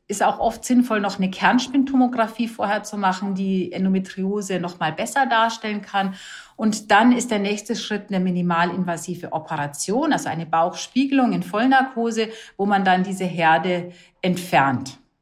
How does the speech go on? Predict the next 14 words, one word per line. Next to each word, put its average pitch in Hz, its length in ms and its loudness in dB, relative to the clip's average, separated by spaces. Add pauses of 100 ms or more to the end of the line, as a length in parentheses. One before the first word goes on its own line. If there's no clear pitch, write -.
(180)
Das 170 140 -6
können 254 300 2
aber 220 200 2
oft - 220 -4
wirklich 233 340 -4
sehr 233 180 4
anspruchsvolle 214 1000 0
und 196 260 -6
auch - 260 -2
ausgedehntere 190 880 2
Operationen 196 600 -2
sein, 226 240 2
weil 220 160 0
diese 220 380 -2